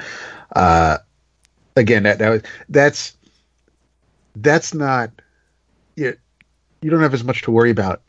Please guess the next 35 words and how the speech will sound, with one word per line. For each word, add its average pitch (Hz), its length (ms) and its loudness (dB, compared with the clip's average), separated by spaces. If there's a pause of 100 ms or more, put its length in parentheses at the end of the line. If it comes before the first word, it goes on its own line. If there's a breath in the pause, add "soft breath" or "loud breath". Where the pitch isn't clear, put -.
if 107 180 -4
you're, 101 200 2
if 107 160 -10
you, 101 200 -4 (100)
if - 140 -14
you 117 80 -6
want 107 380 -2
the 110 80 -10
fans, 101 480 0
if 92 80 -4
you 104 60 2
want 104 160 2
the 104 60 0
readers 101 460 2 (360 loud breath)
to 113 80 -2
go 110 100 6
to 101 60 4
the 92 80 -2
comic 107 340 -2
shop - 360 -4 (300 loud breath)
just 104 300 0
to 110 80 -4
buy 87 480 -4 (1300)
that - 140 -2
Teen 101 140 -4
Titan 110 280 -2
book. 82 240 -8 (1000 loud breath)
For - 200 -6
Marvel, 139 420 4
though, 95 440 0 (720)
we're 131 120 -2
gonna 127 140 2
roll 123 180 6
the 117 80 0
dice 110 420 2